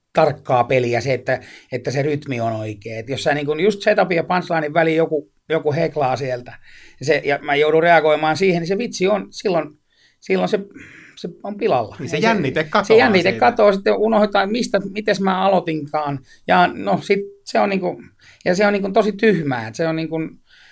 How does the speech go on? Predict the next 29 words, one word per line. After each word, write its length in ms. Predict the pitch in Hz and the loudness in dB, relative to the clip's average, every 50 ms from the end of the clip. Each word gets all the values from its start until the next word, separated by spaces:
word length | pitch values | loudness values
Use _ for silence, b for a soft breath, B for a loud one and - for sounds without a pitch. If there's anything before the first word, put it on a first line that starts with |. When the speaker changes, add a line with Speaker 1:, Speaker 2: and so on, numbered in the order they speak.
| b b b b - | b b b b -6
Speaker 1:
ja, 200 | - 143 156 180 | -4 -2 -2 0
ja 160 | 190 160 156 | 0 0 2
yleensä 360 | - 180 196 214 208 196 208 | 2 4 4 4 4 4 2
se 140 | 190 - 185 | 0 0 0
tapahtuu 460 | 185 190 190 233 214 - - - 170 | 2 2 4 2 2 0 0 -4 -4
silloin, 220 | 156 170 165 165 143 | -2 0 0 0 0
kun 160 | 151 156 160 | -2 -4 -4
ei, 440 | - 170 170 160 156 156 147 147 165 | -2 -2 -2 -2 -2 -4 -6 -2 0
ei, 300 | 160 156 151 147 151 - | 0 0 0 -2 -8 -8
kun, 140 | 151 156 151 147 151 160 - - _ _ _ _ _ _ _ _ _ _ _ _ _ _ _ _ _ _ _ _ - | -8 -8 -8 -8 -12 -14 -16 -18 _ _ _ _ _ _ _ _ _ _ _ _ _ _ _ _ _ _ _ _ -12
kun 120 | 165 170 | -6 -4
ilmasklubeja 640 | 196 233 233 214 190 196 - 180 170 175 156 156 151 | 0 2 2 2 2 2 0 0 2 4 4 2 2
mun 140 | 160 165 160 | 2 0 0
mielestä 260 | 147 147 143 151 147 | -2 -2 0 0 0
ei 100 | 143 143 | 0 0
pitäisi 300 | 135 147 135 139 131 139 | 0 0 -2 -2 0 0
olla. 380 | 127 120 107 - 78 82 - - - _ b b b b b b b b b b - | -2 -2 -4 -6 -10 -14 -16 -20 -20 _ b b b b b b b b b b -6
Mun 140 | 147 151 | -4 -2
mielestä 240 | 156 151 139 - 160 | -2 -2 0 0 -2
pitäisi 220 | 147 151 151 147 160 | 0 0 0 0 2
olla 140 | 165 165 175 | 2 2 4
aina 280 | 185 190 180 156 135 | 4 2 2 2 0
edes 140 | 127 123 131 | 0 0 -2
joku 180 | 147 135 131 143 | -4 -4 -4 -4
nimellinen 600 | 147 160 156 147 131 120 117 117 117 117 117 113 98 101 110 113 110 95 - 139 | -4 -4 -2 -2 -2 -2 -2 -4 -6 -8 -8 -10 -12 -16 -18 -18 -16 -14 -6 -4
pääsymaksu, 600 | 139 127 123 113 127 127 120 113 107 - - 123 | -2 -2 -2 -2 -4 -6 -10 -12 -14 -14 -14 -10
sen, 180 | 113 139 131 123 123 _ - | -8 -8 -8 -10 -12 _ -14
ihan 220 | - 135 143 135 | -10 -8 -6 -4
sen, 280 | 143 151 143 139 - | -4 -6 -6 -6 -10